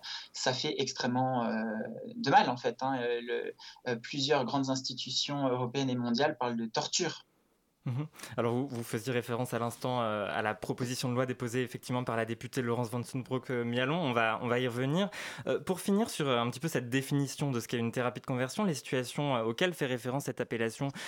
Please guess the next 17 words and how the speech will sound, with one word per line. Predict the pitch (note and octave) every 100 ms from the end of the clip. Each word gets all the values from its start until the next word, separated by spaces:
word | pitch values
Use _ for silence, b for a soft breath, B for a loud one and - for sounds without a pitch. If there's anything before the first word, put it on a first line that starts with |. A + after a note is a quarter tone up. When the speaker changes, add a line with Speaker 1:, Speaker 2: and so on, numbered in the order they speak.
| B B
Speaker 2:
sont | - C3+ B2+
extrêmement | B2 - B2+ C3
diverses | C3 C#3 F#3 - -
et | C#3
on | C3+
imagine | C3 C3+ C3+ F#3
qu'il | E3+ C3+
y |
a |
un | A#2+
grand | A2+ B2
nombre | C3+
de | B2
nuances | B2 C3+ F#3 G#3+ D3
aussi | B2 C#3
entre, | B2 - C3
euh, | A#2